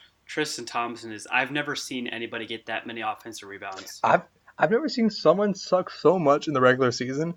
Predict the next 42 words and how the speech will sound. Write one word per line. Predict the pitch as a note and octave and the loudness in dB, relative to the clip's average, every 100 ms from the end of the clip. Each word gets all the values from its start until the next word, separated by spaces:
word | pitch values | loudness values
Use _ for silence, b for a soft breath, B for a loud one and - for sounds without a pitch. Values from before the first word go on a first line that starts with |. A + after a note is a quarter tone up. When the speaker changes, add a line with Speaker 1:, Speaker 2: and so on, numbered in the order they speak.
| _ _ - | _ _ -8
Speaker 2:
and | B2 | -4
just | B2 | -4
turn | - D3+ | 4 6
it | D3 | 8
on | C#3 B2+ | 8 6
for | A#2 | 4
the | |
Speaker 1:
Dude, | A2 | 6
Speaker 2:
playoffs | A#2+ G#2+ - | 6 6 4
Speaker 1:
he | - | -2
Speaker 2:
as | A2 | 0
much | B2 | 0
Speaker 1:
is | C3 | 0
Speaker 2:
as | B2+ | -4
Speaker 1:
something | C#3 - | -10 -2
Speaker 2:
Tristan | C3+ C3 | -2 0
Speaker 1:
else. | - | 4
Speaker 2:
Thompson | A2 - G2+ | 4 4 -2
Speaker 1:
Yeah, | F#2+ F#2 | -2 -4
Speaker 2:
does. | F#2+ | -6
Speaker 1:
like, | A#2+ A#2+ - | -10 -10 -8
I, | A2+ D3+ D3+ - | -6 -6 -8 -10
I | A2 | -12
did | C3 C#3+ B2+ | -12 -12 -8
not | B2+ | -8
agree | A#2+ B2+ | -8 -10
with, | B2+ - B | -12 -14 B
he | - | -8
even | G#3+ G#3 | -6 -4
switched | D#3+ - G#3 - | -4 -4 -6 -4
hands | D#3 F3 D#3 - | -2 0 -2 -6
be-, | - C3 | -10 -12
to, | - - - B2+ - | -12 -16 -14 -14 -10
to | C3 | -6
shoot | - D#3+ | -4 -4
free | - D3 | -6 -6
throws | C#3+ A2+ G#2+ | -4 -4 -6
'cause | A#2+ | -10
he | C#3 | -8
was | - | -8
shooting | D3 | -10
so, | - C#3+ | -6 -8